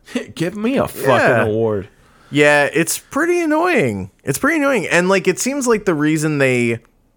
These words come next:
Speaker 2: put the two Henrys in conflict with each other is because, like, they, well, they kinda wrote it so that everybody else is just, like, everyone else knows what's going on except Henry, but
Speaker 1: Right.
Speaker 2: no one's even really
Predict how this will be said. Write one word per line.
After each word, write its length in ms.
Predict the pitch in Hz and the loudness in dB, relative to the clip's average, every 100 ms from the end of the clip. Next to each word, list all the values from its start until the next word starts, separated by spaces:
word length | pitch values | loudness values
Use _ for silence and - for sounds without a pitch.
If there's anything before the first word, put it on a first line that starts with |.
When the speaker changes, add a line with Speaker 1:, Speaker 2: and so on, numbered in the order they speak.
| _ | _
Speaker 2:
put 220 | - 156 | -2 0
the 100 | 156 | 0
two 280 | 139 147 139 | -2 0 0
Henrys 380 | 127 120 120 107 | 0 0 -2 -2
in 100 | 107 | -6
conflict 600 | 101 107 98 - 71 - | -4 -4 -4 -8 -12 -8
with 160 | 107 98 | -8 -6
each 180 | 87 98 | -8 -6
other 240 | 80 90 | -6 -6
is 100 | 95 | -6
because, 360 | 101 95 101 95 | -10 -10 -8 -4
like, 280 | 87 80 - _ _ _ - _ _ _ _ _ _ _ | -4 -6 -12 _ _ _ -20 _ _ _ _ _ _ _
they, 260 | 113 135 131 | 0 0 2
well, 220 | 110 123 | 0 0
they 120 | 120 120 | 0 0
kinda 260 | 160 156 | 0 0
wrote 320 | 110 117 175 | 0 2 2
it 140 | 160 101 | 0 0
so 160 | 131 | 0
that 200 | 113 110 - | 0 0 0
everybody 640 | 113 110 131 123 120 110 | -2 0 0 2 0 0
else 280 | 95 107 - | 0 0 -2
is 140 | 110 - | -6 -4
just, 240 | 107 - | -4 -2
like, 320 | 98 87 - _ | -2 -4 -10 _
everyone 440 | 143 180 190 160 | 2 4 4 2
else 340 | 101 117 131 - | 2 0 2 2
knows 240 | 143 147 | 2 2
what's 160 | 147 - | 0 0
going 240 | 139 135 | 2 2
on 200 | 135 139 | 2 2
except 500 | 123 - 120 113 _ _ - | 0 0 -2 -2 _ _ -20
Henry, 600 | - 123 120 131 139 139 | -6 -2 0 2 2 0
but 220 | 123 113 | 0 0
Speaker 1:
Right. 140 | 123 120 | 0 2
Speaker 2:
no 100 | 127 | 2
one's 320 | 131 131 - | 0 -2 -4
even 320 | 127 120 117 | -2 -2 -2
really 340 | 110 113 117 | -2 0 -2